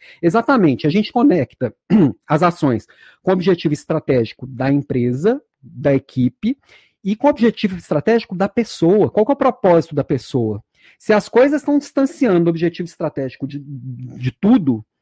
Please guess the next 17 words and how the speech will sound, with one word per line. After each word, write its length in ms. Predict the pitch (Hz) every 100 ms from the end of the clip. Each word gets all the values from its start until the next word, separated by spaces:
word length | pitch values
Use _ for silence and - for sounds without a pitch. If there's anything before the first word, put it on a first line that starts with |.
| _ _ _ _ -
a 60 |
coisa 240 | - - -
tá 80 |
errada. 320 | 180 214 117 - - -
E 60 | 170
se 80 |
o 20 | 240
objetivo 420 | 226 302 247 220 -
estratégico 560 | 151 196 170 156 - 139
da 80 |
pessoa 600 | - 196 190 - 170 143
também 220 | 120 143 165
tá 100 | 185
distante 420 | - - 147 -
do 100 | 123
da 100 | 127
empresa, 640 | 110 131 143 190 139 110